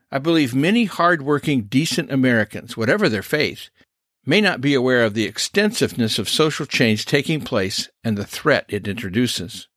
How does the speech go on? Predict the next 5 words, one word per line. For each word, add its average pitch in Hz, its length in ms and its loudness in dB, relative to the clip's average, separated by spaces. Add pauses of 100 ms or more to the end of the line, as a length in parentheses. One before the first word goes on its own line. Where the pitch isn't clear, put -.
(600)
When 151 100 0
I 220 100 2
write 190 240 2
these 135 200 0
podcasts, - 880 -4